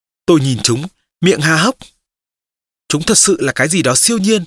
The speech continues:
và không thể hiểu được. Một lần khác, ngay gần xuồng, có hai con chim hải âu bay lướt qua,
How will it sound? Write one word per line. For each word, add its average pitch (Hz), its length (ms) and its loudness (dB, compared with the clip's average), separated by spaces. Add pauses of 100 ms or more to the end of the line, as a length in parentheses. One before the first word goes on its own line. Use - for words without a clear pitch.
(260)
và 120 100 -2
không 208 180 0
thể 185 120 2
hiểu 113 220 -2
được. 120 240 -2 (1900)
Một 147 120 2
lần 123 200 2
khác, 214 320 -2 (280)
ngay 214 160 2
gần 170 180 2
xuồng, 127 360 0 (420)
có 147 100 2
hai 185 200 0
con 208 140 -2
chim 208 180 0
hải 156 220 0
âu 165 160 0
bay 160 180 0
lướt 208 220 -4
qua, 190 300 -2